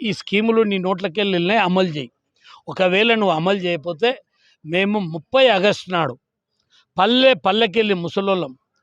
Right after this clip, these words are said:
దండోర కొట్టుకుంటా, దండై కడతాల నుంచి కొండారెడ్డిపల్లి వరకు మొత్తం అన్ని గ్రామాలకెళ్ళి మొత్తం బయలుదేరి నీ కొండారెడ్డిపల్లి, నీ ఇంటిని ముట్టడి చేస్తాం. ఎందుకంటే నువ్వు ఓనాడు ప్రగతి భవన్ ముట్టడి చేస్తాను పోయినావు,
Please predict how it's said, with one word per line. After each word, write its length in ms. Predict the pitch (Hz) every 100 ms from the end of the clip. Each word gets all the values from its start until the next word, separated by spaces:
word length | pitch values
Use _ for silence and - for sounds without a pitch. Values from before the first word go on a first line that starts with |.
| _ 127
దండోర 540 | 123 160 196 220 208
కొట్టుకుంటా, 560 | 165 156 156 175 131 110 _ _ _ _ -
దండై 680 | 131 160 180 214 220 160 110 _ _ -
కడతాల 480 | 165 165 226 226 214
నుంచి 380 | 196 190 - 160
కొండారెడ్డిపల్లి 840 | - 175 196 196 185 156 170 170
వరకు 500 | 165 160 175 220 254 _ _ _
మొత్తం 600 | 185 277 _ _ 381 370
అన్ని 320 | 320 285 339 320 220
గ్రామాలకెళ్ళి 720 | 226 233 240 240 180 214 208
మొత్తం 340 | 185 165 202 156
బయలుదేరి 560 | 151 185 185 196 262 - _ _ -
నీ 100 | 185 -
కొండారెడ్డిపల్లి, 760 | 156 175 202 208 190 165 185 214
నీ 120 | 208
ఇంటిని 440 | 175 170 160 214
ముట్టడి 380 | 196 165 185 175
చేస్తాం. 400 | 156 151 - 233 - _ _ 160
ఎందుకంటే 600 | 190 202 180 147 240 - - - -
నువ్వు 160 | 180
ఓనాడు 280 | 175 175 202
ప్రగతి 420 | - 170 175 175
భవన్ 240 | 175 208 196
ముట్టడి 380 | 185 165 196 175
చేస్తాను 380 | 190 - 180
పోయినావు, 380 | 151 170 185 139